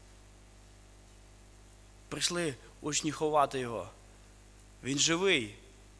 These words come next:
ще й їх втішає. Уявляєте? Ще й їх втішає. Багатьма скорботами належить нам війти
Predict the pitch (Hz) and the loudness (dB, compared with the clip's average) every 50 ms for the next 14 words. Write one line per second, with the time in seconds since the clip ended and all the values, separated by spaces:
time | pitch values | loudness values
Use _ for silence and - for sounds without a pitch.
0 | - - - - - - - 170 170 170 175 180 147 - - - 143 123 - - | -20 -20 -12 -2 2 4 4 4 4 2 0 -2 -2 -2 -4 -4 -4 -4 -4 -4
1 | 95 64 50 50 - - - - - - - - - - - - - - - - | -4 -4 -6 -8 -10 -16 -18 -20 -20 -20 -20 -20 -20 -20 -20 -20 -20 -20 -20 -20
2 | - - - - - - - - - - - - - - - - - - - - | -20 -20 -20 -20 -20 -20 -20 -20 -20 -20 -20 -20 -20 -20 -20 -20 -20 -20 -20 -20
3 | - - - - - - - - - - - - - - - - - - - 123 | -20 -20 -20 -20 -20 -20 -20 -20 -20 -20 -20 -20 -20 -20 -20 -20 -20 -16 -10 -4
4 | 120 139 160 180 185 - 120 76 - - - - - - - - - - - - | -2 -2 0 2 2 2 2 0 -4 -10 -16 -18 -20 -20 -20 -20 -20 -20 -20 -20
5 | - - - - - - - - - - - - - - - - - - - - | -20 -20 -20 -20 -20 -20 -20 -20 -20 -20 -20 -20 -20 -20 -20 -20 -20 -20 -20 -20
6 | - - - - - - - - - - - - - - - - - - - - | -20 -20 -20 -20 -20 -20 -20 -20 -20 -20 -20 -20 -20 -20 -20 -20 -20 -20 -20 -14
7 | - - - - 208 220 220 214 202 - - - 139 - - - - - - - | -4 -2 0 0 0 0 2 0 0 0 -2 -6 -4 -4 -4 -4 -6 -10 -12 -14
8 | - - - - - - - - - - - - - - - - - - - - | -18 -20 -20 -20 -20 -20 -20 -20 -20 -20 -20 -20 -20 -20 -20 -20 -20 -20 -20 -20
9 | - - - - - - - - - - 110 131 135 160 190 190 - 240 202 226 | -20 -20 -20 -20 -20 -20 -20 -20 -18 -10 -6 -4 0 0 0 0 2 0 2 2
10 | - - 226 220 220 226 254 233 214 - 165 151 151 151 151 147 143 139 143 147 | 2 2 0 -2 -2 -2 -2 -2 -2 -2 -2 -2 -2 -2 -2 -4 -6 -6 -6 -6
11 | 139 131 135 135 - 156 131 113 | -6 -6 -8 -10 -8 -8 -10 -10